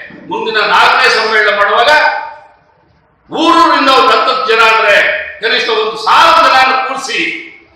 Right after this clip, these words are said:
ಒಂದು ಸಮ್ಮೇಳನ ಮಾಡ್ಲಿಕ್ಕಾದ್ರೆ ಆವತ್ತು ನಮ್ಮ ರೈತರ ಪರಿಸ್ಥಿತಿ, ರೈತರ ಬೇಡಿಕೆಗಳ ಬಗ್ಗೆ ಸರ್ಕಾರ ಸ್ಪಂದಿಸುವಂತ ಸ-, ಸಮಯ ಬರುತ್ತೆ. ಪೊಲೀಸ್ನವ್ರ ಭಯ ಬರುತ್ತೆ, ರೆವಿನ್ಯೂ ಇನ್ಸ್‌ಪೆಕ್ಟರ್ ಭಯ ಬರುತ್ತೆ, ತಹಸೀಲ್ದಾರ್ ಭಯ ಬರುತ್ತೆ.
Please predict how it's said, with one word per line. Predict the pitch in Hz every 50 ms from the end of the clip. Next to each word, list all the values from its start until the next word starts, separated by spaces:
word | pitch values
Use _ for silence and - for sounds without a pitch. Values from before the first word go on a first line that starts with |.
| _ _ _ -
ಒಂದು | 196 202 202
ಸಮ್ಮೇಳನ | 202 208 - - 269 269 254 247 233 233
ಮಾಡ್ಲಿಕ್ಕಾದ್ರೆ | 226 226 220 214 208 202 196 196 196 190 190 - - - - - - - - -
ಆವತ್ತು | - - 202 - - 480 - 453 440 - -
ನಮ್ಮ | - - -
ರೈತರ | - - - - -
ಪರಿಸ್ಥಿತಿ, | - - 196 196 - - - - - 143 170 180 160 - - - - - - - - -
ರೈತರ | 185 220 - - -
ಬೇಡಿಕೆಗಳ | - - - 233 254 247 - - - 226 214 208 - 208
ಬಗ್ಗೆ | 202 - 196 185 185 - - - - - - - -
ಸರ್ಕಾರ | 170 180 - - 214 202
ಸ್ಪಂದಿಸುವಂತ | 202 208 208 - 208 247 285 285 - - 254 240 240 240 226 - -
ಸ-, | - - - - - -
ಸಮಯ | - - -
ಬರುತ್ತೆ. | 226 220 208 202 196 - - 196 185 180 - - - - - - - -
ಪೊಲೀಸ್ನವ್ರ | - 202 233 - - 453 - - 466 480 466 -
ಭಯ | - - - -
ಬರುತ್ತೆ, | - - - 587 - - 202 - - - - - - - - - - -
ರೆವಿನ್ಯೂ | - - 311 311 311
ಇನ್ಸ್‌ಪೆಕ್ಟರ್ | 302 302 - 254 240 247 226
ಭಯ | 220 220 214 226 220 214
ಬರುತ್ತೆ, | 208 208 208 202 208 196 190 185 - - - - - - - -
ತಹಸೀಲ್ದಾರ್ | - - - - - - - 302 294 277 277 269 - 226
ಭಯ | 226 233 233 226 220 -
ಬರುತ್ತೆ. | 214 208 - - 185 - - - - -